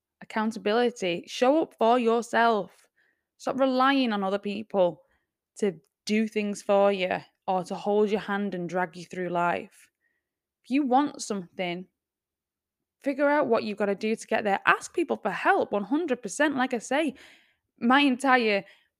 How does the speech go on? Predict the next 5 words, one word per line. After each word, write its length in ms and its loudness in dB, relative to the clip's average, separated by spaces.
industry 880 0
is 140 -4
built 220 4
around 460 4
that. 360 -2